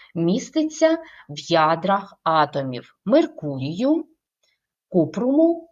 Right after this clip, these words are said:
та германію. Для того, щоб з'ясувати це, ми повинні звернути на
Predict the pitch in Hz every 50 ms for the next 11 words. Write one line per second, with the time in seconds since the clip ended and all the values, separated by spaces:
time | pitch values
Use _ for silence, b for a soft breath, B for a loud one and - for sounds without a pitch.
0 | _ - 202 208 247 262 254 - - - 147 170 175 165 151 139 120 113 113 -
1 | 156 - - _ _ _ _ _ b b b b b b b b - 190 254 330
2 | 320 - 440 427 359 311 - - - 294 339 339 214 - 185 196 214 208 - -
3 | 190 185 156 135 123 127 - 196 214 - - - 349 359 349 269 202 214 294 415
4 | 440 440 - 190 170 - 214 262 339 359 330 311 233 202 208 226 233 233 226 208
5 | 190 175 151 143 147 147 - 220 262 320 349 339 - _ _ _ _ _ _ _
6 | _ _ - 185 180 190 208 208 196 175 156 151 165 214 311 -